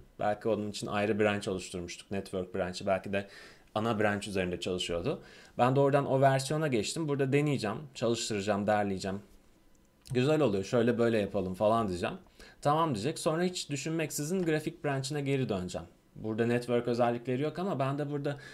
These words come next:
dosyaları kendi kafama göre değiştirmişim. İkinci belge T X T'yi kendi, e, işime göre düzenlemişim. İşim de bozulmamış oluyor.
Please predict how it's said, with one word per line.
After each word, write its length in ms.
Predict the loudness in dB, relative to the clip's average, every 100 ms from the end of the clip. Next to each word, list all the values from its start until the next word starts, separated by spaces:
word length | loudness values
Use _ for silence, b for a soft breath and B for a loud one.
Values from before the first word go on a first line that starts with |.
| B
dosyaları 500 | -2 -2 -2 0 0
kendi 280 | 0 -2 -2
kafama 360 | -4 -4 -2 0
göre 260 | 2 2
değiştirmişim. 720 | 2 0 0 -4 -4 -4 -6 -10 B B
İkinci 400 | -10 -4 -2 2
belge 300 | 4 4 -2
T 180 | -2 -4
X 180 | -4 -4
T'yi 180 | -4 -4
kendi, 520 | -4 -2 -2 -4 -4
e, 560 | -6 -6 -6 -8 -10 -10
işime 320 | -6 -4 -2
göre 320 | 0 0 0 -2
düzenlemişim. 640 | 0 0 0 -2 -4 -8 -12 B B
İşim 340 | -4 -2 0 0
de 120 | 0
bozulmamış 600 | 0 2 2 2 0 -4
oluyor. 300 | -4 -4